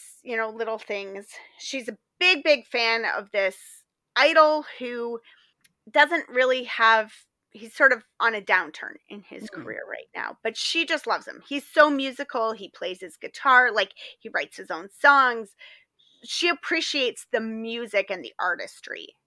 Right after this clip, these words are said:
Speaker 1: of what he does.
Speaker 2: Hmm.
Speaker 1: Um, and they have a, an awkward meet cute when she's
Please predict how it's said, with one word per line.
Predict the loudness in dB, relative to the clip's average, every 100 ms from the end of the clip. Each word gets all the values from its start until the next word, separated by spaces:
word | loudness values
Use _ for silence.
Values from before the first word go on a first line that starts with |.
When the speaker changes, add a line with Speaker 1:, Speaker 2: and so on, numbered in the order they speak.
| _ -4
Speaker 1:
of | -4 -4 _ _
what | -8 -8
he | -8 -12
does. | -12 -12 _ _ _ _ _ _ _ -6 -2 -2
Speaker 2:
Hmm. | -2
Speaker 1:
Um, | -12 _ _ _ _ -4
and | -2 0 0 -2 -8 -16 _ _ _ _
they | 8 8 8
have | 8 10 8 6 0
a, | 4 4 2 -8 -4 -4
an | -2 8
awkward | 8 8 4 6 6 4 -8 -18 _ _ _
meet | 0 0 0 -8
cute | -4 2 2 2 -4 _ -20
when | -4 -2 -2 -4 -8 -10 -14 _
she's | -14 -10 -10 -8 -6 -8 -10 -20